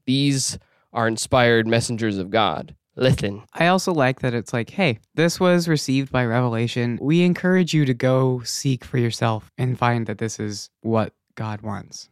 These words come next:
Speaker 2: right?
Speaker 1: Yeah.
Speaker 2: And that's a very necessary step, 'cause I don't know why, but we don't ever tend to trust enough that we can just do without knowing. <laughs>
Speaker 1: What do you mean?
Speaker 2: Well, like, someone I know, he tore his Achilles, and the doctor, like, had some stuff for him to do,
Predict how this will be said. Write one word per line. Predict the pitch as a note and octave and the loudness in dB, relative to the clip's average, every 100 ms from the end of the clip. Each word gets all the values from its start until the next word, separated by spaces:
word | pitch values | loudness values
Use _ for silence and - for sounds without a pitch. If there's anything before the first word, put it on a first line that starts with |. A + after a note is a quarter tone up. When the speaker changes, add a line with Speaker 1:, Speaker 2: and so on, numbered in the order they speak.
| - | -10
Speaker 2:
right? | A2 | -6
Speaker 1:
Yeah. | G#2 D#2+ A2+ _ _ | -4 -4 -6 _ _
Speaker 2:
And | C#3+ D3 | 0 2
that's | C#3+ | 2
a | D3+ C#3 | 2 2
very | C#3 D3 B2+ | 4 4 4
necessary | A#2 A#2 A2+ - A2 G#2 | 2 0 -4 -6 -4 -6
step, | - - G#2+ G2+ - - - | -8 -8 -8 -8 -14 -20 -12
'cause | - G#2 G2 - _ - | -8 -8 -8 -12 _ -8
I | A2+ | -4
don't | A#2 A2 | -4 -2
know | A2+ A2 | -4 -4
why, | G#2 G2+ G2+ G#2 - - | -6 -6 -8 -10 -14 -6
but | A#2+ | -4
we | A2+ A#2+ | -2 0
don't | A#2 A#2 A2 | 0 0 0
ever | A#2 A#2 | -2 -2
tend | A2 A#2+ A2+ | -4 -6 -6
to | G#2+ | -8
trust | - G#2+ G#2+ - - _ _ _ _ | -8 -8 -8 -12 -18 _ _ _ _
enough | A#2 A#2 G#2+ G2 - - | 0 0 0 -4 -12 -6
that | G#2+ G2+ - _ _ | -4 -4 -6 _ _
we | A#2+ | -8
can | A#2+ A2 | -6 -6
just | A2 - - - | -8 -10 -14 -8
do | A2+ A2 G#2 G2+ | -4 -2 -4 -6
without | G#2 G#2 G#2+ G2 | -6 -6 -6 -6
knowing. | A2 G#2+ A2 G#2+ C3+ - | -8 -8 -8 -6 -6 -6
<laughs> | - | -4
Speaker 1:
What | B2+ | 0
do | A#2 | 0
you | |
mean? | A#2 G#2 A2 - _ | 0 -4 -6 -16 _
Speaker 2:
Well, | E3 E3 | 0 2
like, | E3+ E3+ - _ _ | 2 0 -4 _ _
someone | - C4 E4 G3 | 0 4 6 8
I | D#3+ D3+ | 8 6
know, | A2 G#2 A#2+ - | 6 6 2 2
he | D3 | 0
tore | C#3+ D3+ C#3+ | 2 4 4
his | C3 | 2
Achilles, | B2+ C#3 B2+ A2+ A2+ - - | 0 0 0 0 -6 -10 -4
and | B2 | 0
the | B2 | 2
doctor, | B2 B2 A#2+ B2 | 2 2 0 0
like, | A2+ - | -2 -6
had | A2+ A#2 - | -6 -6 -4
some | A#2 | -6
stuff | - A2+ A2+ | -4 -4 -2
for | A#2 | -4
him | A2+ | -2
to | A2 | -4
do, | G#2+ A2 A2+ | -2 0 -2